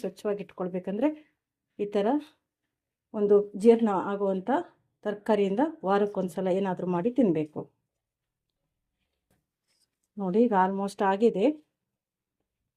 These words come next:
ಕೆಂಪು ಬಂದಿದೆ, ಎಣ್ಣೆಯಲ್ಲೇ ಹುರಿಬೇಕು, ಆಗಲೇ ಚೆನ್ನಾಗಿರೋದು ಇದು.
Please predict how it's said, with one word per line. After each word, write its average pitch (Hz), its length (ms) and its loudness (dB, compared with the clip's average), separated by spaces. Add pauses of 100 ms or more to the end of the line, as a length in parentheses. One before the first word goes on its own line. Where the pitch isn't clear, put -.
(1400)
ಕೆಂಪು 214 280 0
ಬಂದಿದೆ, 196 340 2 (140)
ಎಣ್ಣೆಯಲ್ಲೇ 247 480 4
ಹುರಿಬೇಕು, 175 460 -4
ಆಗಲೇ 190 220 -2
ಚೆನ್ನಾಗಿರೋದು 160 520 -6
ಇದು. 175 160 -4